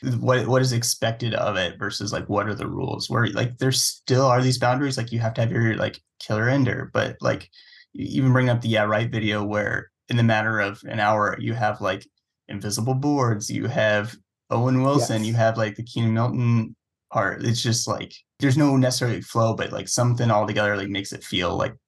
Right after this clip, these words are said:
Speaker 1: cohesive
Speaker 2: Yeah,
Speaker 1: and
Speaker 2: right, right.
Speaker 1: cool.
Speaker 2: Like, the hi-, the hijinks stuff plays a big
Speaker 1: Mm-hmm.
Speaker 2: part.
Speaker 1: Mm-hmm.
Speaker 2: Or I, I think about, like, Jerry Sue's part in Bag of Suck. Like, his first, like, two or three tricks are just little, like,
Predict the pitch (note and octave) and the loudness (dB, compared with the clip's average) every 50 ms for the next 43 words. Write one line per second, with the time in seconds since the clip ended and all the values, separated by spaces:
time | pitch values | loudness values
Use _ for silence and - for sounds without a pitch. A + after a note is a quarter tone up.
0 | _ _ _ _ - - - D#2+ G2 - F#2 - A2+ - - - A3 A#3+ A3+ G3+ | _ _ _ _ -14 -10 -8 -8 -6 -4 -4 -4 -2 4 8 10 10 12 10 10
1 | F3 F#3 A3 A3 - - - - F3+ A3+ A3 G3+ - G3+ G3+ F#3 E3+ - - E3 | 10 8 8 8 6 4 2 6 8 8 8 8 6 6 6 6 6 4 2 0
2 | - - E3 - - E3 F3 C3+ A#2 D#3+ D#3+ D#3 D3+ D#3+ E3 D#3+ D3+ - - - | 0 0 -2 0 2 4 4 4 6 6 6 8 8 8 6 6 4 2 -4 -6
3 | - - F3 D#3 - - _ - - D3+ C#3+ C3 D#3 D3 C#3 E3 D3+ C3+ A#2 A2+ | 0 2 2 2 2 -2 _ -2 0 0 0 2 0 0 2 4 6 6 6 6
4 | A#2+ A#2 D3+ D3 C#3+ C3+ - - - D#3 F#3+ F#3+ G3+ G3+ - E3 F#3 F#3+ - - | 4 4 2 0 0 -2 -4 -2 2 4 4 4 4 2 0 -2 -4 -2 -2 -4
5 | A#3+ - - G#3 E3+ F3 F3 E3+ E3+ D#3 D3 C#3 - - - - - D#3 D#3 D#3 | -4 -2 0 2 2 4 4 4 2 0 -2 -4 -8 -16 -10 -4 -2 0 2 2
6 | D#3 D3+ C#3+ B2+ - - D#3+ C#3+ D3 D#3+ D#3 - _ - E3 D#3+ D3+ D3+ - - | 2 0 0 -2 -6 -6 -4 -2 0 -2 -2 -4 _ -6 -4 -2 -2 -4 -4 -6
7 | D#3+ C#3 B2+ A#2+ C#3 C3 C3+ C#3 C3 B2+ A#2+ - - - D3 C#3 D3+ - - - | -6 -4 -4 -2 -2 -2 -2 -2 -2 -4 -8 -8 -6 -4 0 0 0 0 0 2
8 | E3+ D3+ C3 - _ _ _ _ _ _ _ - F#3+ - E3 - - - F#3+ F#3+ | 2 2 2 0 _ _ _ _ _ _ _ 0 0 0 0 0 0 4 4 4
9 | G3 F#3 - - F#3 D#3+ C#3 - - - E3+ E3+ D#3+ D#3+ D#3 D#3 - E3 D#3 C#3+ | 4 4 2 2 2 2 2 2 0 2 4 4 6 4 4 2 2 0 0 0
10 | C3+ - - F3+ E3+ - - E3 D#3 C#3+ D#3+ D3+ - - E3+ D#3+ D3+ D3 D3 D3 | 0 0 -2 -2 -2 0 0 0 0 2 0 -2 -2 -2 -2 0 2 2 2 0
11 | C3 C3 B2 _ _ | 0 -2 -4 _ _